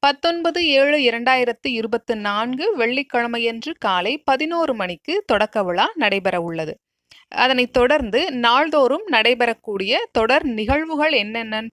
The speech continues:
பார்த்தா, காலை பத்து மணிக்கு புத்தக கண்காட்சி தொடக்கமாகிறது. காலை பத்து முப்பது மணிக்கு அறிவியல் அரங்கம், காலை பதினோரு மணிக்கு பள்ளி, கல்லூரி மாணவ மாணவியர்களுக்கு இடையேயான போட்டிகள் நடைபெற உள்ளது.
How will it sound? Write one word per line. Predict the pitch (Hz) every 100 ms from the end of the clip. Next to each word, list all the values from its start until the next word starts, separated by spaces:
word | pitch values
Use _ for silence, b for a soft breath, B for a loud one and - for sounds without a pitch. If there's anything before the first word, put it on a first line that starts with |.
| -
பார்த்தா, | 165 - 185 311 _ b b _
காலை | 240 233 233
பத்து | 233 226 - 330
மணிக்கு | 294 240 - 480 -
புத்தக | 240 247 269
கண்காட்சி | 269 220 202 202 185 - 370 494
தொடக்கமாகிறது. | 196 202 214 202 190 185 185 180 330 - _ _ _
காலை | 240 233 247 254
பத்து | 269 - 392
முப்பது | 359 294 247 233
மணிக்கு | 208 208 - 370 480
அறிவியல் | 202 196 208 220 214 208
அரங்கம், | 180 180 180 285 - _ _
காலை | - 285 285 269
பதினோரு | 262 269 330 359 330
மணிக்கு | 240 190 175 285 330 - _ _
பள்ளி, | 285 302 330 349
கல்லூரி | - 247 262 294 285 285
மாணவ | 262 226 247 254 247 262
மாணவியர்களுக்கு | 220 208 220 226 233 220 220 208 -
இடையேயான | 247 196 202 208 202 190 170 202 370 -
போட்டிகள் | 226 240 214 247 453
நடைபெற | 254 180 180 185 185
உள்ளது. | 185 185 185 359